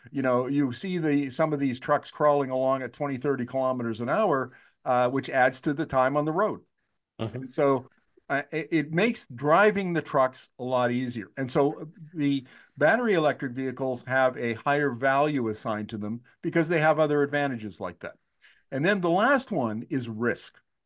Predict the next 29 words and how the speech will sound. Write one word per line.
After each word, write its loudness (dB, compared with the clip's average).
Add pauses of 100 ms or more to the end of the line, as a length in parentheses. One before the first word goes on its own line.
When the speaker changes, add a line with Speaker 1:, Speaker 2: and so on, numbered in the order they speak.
(140)
Speaker 1:
How 4
do 0
you, -2
Speaker 2:
Mm-hmm. -10
Speaker 1:
how 2
do 0
you -2
calculate -2
risk? -4 (320)
So, -2
and, 0
and -2
that, 2
in -6
this -2
case, -2 (100)
in -10
this -6
context, 0 (380)
that 2
risk 0
can -4
be -10
calculated 0
in 0
a 0
number 0
of 0
ways. -10